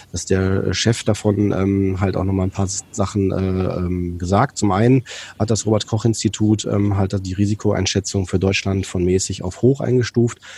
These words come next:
Die höchste Stufung, die man, Einstufung, die man machen kann, ist halt sehr hoch. Ähm, mit hoch hat er, die haben die Faktoren, woran man festmacht,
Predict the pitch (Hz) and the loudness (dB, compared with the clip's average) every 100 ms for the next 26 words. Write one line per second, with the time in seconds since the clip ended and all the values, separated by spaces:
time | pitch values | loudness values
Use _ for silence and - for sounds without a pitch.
0 | - _ 101 110 120 113 - 110 107 104 | -20 _ 4 4 2 -2 -2 -2 0 0
1 | 104 98 98 98 98 101 95 101 98 98 | 2 0 0 0 -2 -4 -2 0 2 2
2 | 95 101 95 101 95 - 90 85 98 117 | 0 -4 -2 -2 -2 -4 -6 0 0 4
3 | 117 113 - - - - - 98 101 101 | 4 4 -2 -18 -20 -10 -2 2 2 2
4 | 98 110 120 110 104 104 101 - 95 98 | 2 2 2 2 0 2 2 0 -2 -2
5 | 95 92 95 95 - 95 - 113 117 117 | -2 -2 0 0 -2 -10 -4 0 4 4
6 | 107 95 101 101 101 - 107 107 - 98 | 4 2 2 2 0 0 -2 0 0 -2